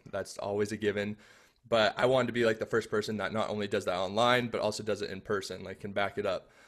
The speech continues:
So, but what was nice actually about, uh, two thousand seventeen was no one knew who I was, so no one knew what to expect. Now if I go to a fucking expo, everyone knows what's coming, so they can, like,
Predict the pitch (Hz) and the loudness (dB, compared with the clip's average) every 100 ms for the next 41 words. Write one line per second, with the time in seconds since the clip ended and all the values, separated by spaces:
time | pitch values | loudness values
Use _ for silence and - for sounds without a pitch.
0 | - _ _ - - 110 104 98 92 - | -20 _ _ -10 0 4 6 6 2 -8
1 | _ _ _ - 117 170 170 139 151 143 | _ _ _ 2 6 8 8 8 8 8
2 | 139 135 135 117 117 110 107 95 - 131 | 6 6 2 6 6 6 6 4 0 4
3 | 127 113 107 123 113 104 101 113 113 104 | 4 4 0 0 0 -4 -2 0 0 0
4 | 113 110 95 104 92 107 107 123 110 117 | 0 2 2 2 2 0 0 0 0 0
5 | 110 104 85 - 110 87 - 107 123 147 | -2 -2 -4 -4 0 0 0 2 6 6
6 | 135 127 123 110 127 123 107 110 - 104 | 6 4 2 2 0 0 0 0 0 0
7 | 90 107 113 110 107 107 107 - 127 113 | 2 2 2 2 2 0 -2 -2 0 2
8 | 104 104 104 101 110 104 98 | 0 -2 -2 -2 -2 -2 -2